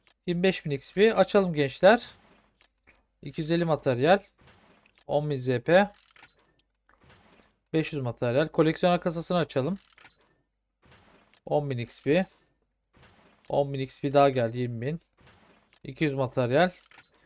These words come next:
Beş yüz materyal. Kerim, senin hesapta şanssız bir açılım oldu. Ya da bu kasalarda bir sıkıntı var gençler. Bu kasalarda bir sıkıntı var. Bakalım karakterlerinde ne sınırsız varmış. Elena.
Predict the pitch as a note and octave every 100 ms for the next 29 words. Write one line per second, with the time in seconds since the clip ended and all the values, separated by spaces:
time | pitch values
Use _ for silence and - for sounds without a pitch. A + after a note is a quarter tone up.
0 | _ _ _ _ _ _ - _ _ -
1 | E3+ E3 D#3 C3+ C3 B2 - G#3 A#3+ F#3+
2 | - F#3+ G3 A3 A#3 A#3 A#3 A#3 A3 A3
3 | A3 G#3+ G#3 A3+ G#3+ G3 C3+ C3 - -
4 | - - _ _ _ - _ _ _ D3
5 | G3 C#4 C4 - - _ - _ _ _
6 | F3+ G#3+ G#3 G3+ G#3+ A3+ B3 G3+ - -
7 | B2+ C3+ B2 D3 D3+ - A2 - _ _
8 | _ _ _ _ _ _ _ _ _ _
9 | _ _ _ _ _ _ _ _ _ _
10 | _ _ _ _ _ _ _ _ _ _
11 | D#3+ F3 E3 F3+ F#3+ G3 F3+ - - A#3
12 | A3+ G#3+ G#3 G3 F#3 F#3+ G#3+ G#3+ A3 B3
13 | A3+ - D#3 C3+ C#3 B2+ B2+ E3 F#3+ F#3
14 | B2+